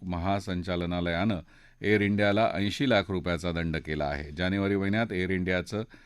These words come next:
याबाबतीत अचानक परीक्षण झालं होतं. त्यावेळी एअर इंडियाकडून झालेल्या चुका नोंदवण्यात आल्या होत्या. इंडियन प्रीमियर लीग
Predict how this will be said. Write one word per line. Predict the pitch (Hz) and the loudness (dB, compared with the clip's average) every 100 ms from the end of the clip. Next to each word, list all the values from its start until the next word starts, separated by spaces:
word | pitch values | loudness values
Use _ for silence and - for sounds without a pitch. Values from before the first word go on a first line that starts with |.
| - _ _ 85 | -20 _ _ -4
याबाबतीत | 87 98 101 92 87 101 95 | 2 6 6 4 2 0 0
अचानक | 87 95 98 87 | 0 0 -2 -2
परीक्षण | 95 101 - 110 | -2 -2 -2 0
झालं | 110 107 | 2 2
होतं. | 110 117 139 | 0 -2 -2
त्यावेळी | 104 98 101 92 85 | 0 2 2 2 2
एअर | 90 95 | 0 0
इंडियाकडून | 90 92 95 90 87 | 0 -2 -2 -2 -2
झालेल्या | 87 87 82 82 | 0 0 0 0
चुका | 80 - 90 87 | -2 -6 -2 0
नोंदवण्यात | 87 95 92 82 78 80 | 0 -2 -2 -4 -4 -6
आल्या | 82 78 76 | -8 -8 -8
होत्या. | 82 82 78 69 - _ - - _ _ _ | -8 -8 -10 -10 -18 _ -20 -20 _ _ _
इंडियन | 127 127 139 165 160 | 0 2 4 4 2
प्रीमियर | 139 139 143 139 | 0 2 2 4
लीग | 127 135 | 2 2